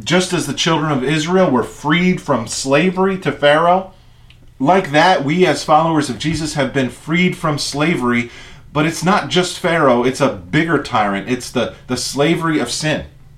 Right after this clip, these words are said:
And then in Romans seven, this chapter is all about the law. And what is our new relationship with the law? And how does that play in to our sanctification?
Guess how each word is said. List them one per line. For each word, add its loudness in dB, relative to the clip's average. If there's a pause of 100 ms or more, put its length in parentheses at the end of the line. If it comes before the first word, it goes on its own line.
(580)
And 0
then 4
in 2
Romans 2
seven, 0
this 2
chapter 2
is -4
all 4
about 2
the 2
law. 2 (260)
And -2
what 4
is 2
our 4
new 6
relationship 2
with -4
the 2
law? 6
And -2
how 0
does 2
that 2
play 0
in 0 (340)
to -2
our 0
sanctification? -4